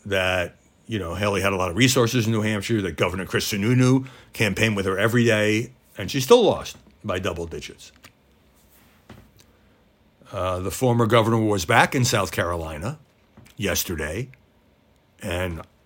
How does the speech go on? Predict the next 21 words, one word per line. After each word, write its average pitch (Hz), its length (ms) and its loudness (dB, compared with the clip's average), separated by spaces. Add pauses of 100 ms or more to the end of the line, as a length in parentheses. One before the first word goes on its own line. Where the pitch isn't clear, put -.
(540)
since 101 260 -4
it's 104 160 -2
also 110 360 2
her 92 160 2
home, 117 340 4
I, 92 220 -2 (140)
she's 90 260 -8
gonna 85 200 -6
camp 87 260 -6
out 82 180 -4
there 87 120 -6
for - 120 -8
a 90 40 -8
month, 113 240 -4
obviously, 87 500 -8
but 90 200 -6
how 98 160 -4
does 107 100 -2
she 104 140 -4
turn 104 260 -4
around 107 480 -2